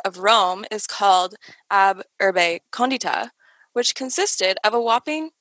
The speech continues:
one hundred and forty-two books. It spanned from the legendary founding of the city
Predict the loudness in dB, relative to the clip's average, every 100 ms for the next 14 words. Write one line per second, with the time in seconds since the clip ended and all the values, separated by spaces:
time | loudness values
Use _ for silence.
0 | -16 -4 -2 -2 -2 0 0 -2 -4 -2
1 | -2 -2 -2 -2 -2 -4 -4 -8 -12 -10
2 | -14 _ _ _ _ _ -6 -4 -2 -2
3 | -2 0 2 0 -2 -10 _ -2 0 -2
4 | -4 -4 0 -2 -2 0 0 -2 -2 -2
5 | -2 -2 -6 -6 -8 -6 -4 -2 -2 -4